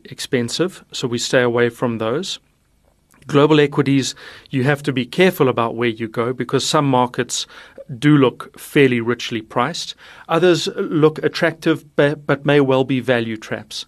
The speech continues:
The fairly richly priced is the United States. The attractive but perhaps value trapped Japan is a case in point. In South African assets, uh, equities, uh, after doing nothing for the last twelve months,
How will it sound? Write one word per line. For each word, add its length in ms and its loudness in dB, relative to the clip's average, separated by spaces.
The 80 0
fairly 300 4
richly 380 0
priced 420 -2
is 100 -8
the 80 -8
United 400 -2
States. 600 0
The 420 -4
attractive 580 -4
but 180 -4
perhaps 360 -8
value 280 0
trapped 480 -8
Japan 520 -8
is 140 -4
a 60 -2
case 340 -4
in 120 -8
point. 420 -16
In 160 2
South 280 0
African 440 0
assets, 640 -6
uh, 400 0
equities, 720 -2
uh, 180 -8
after 280 0
doing 380 0
nothing 500 -4
for 400 0
the 100 0
last 300 0
twelve 300 -2
months, 440 -8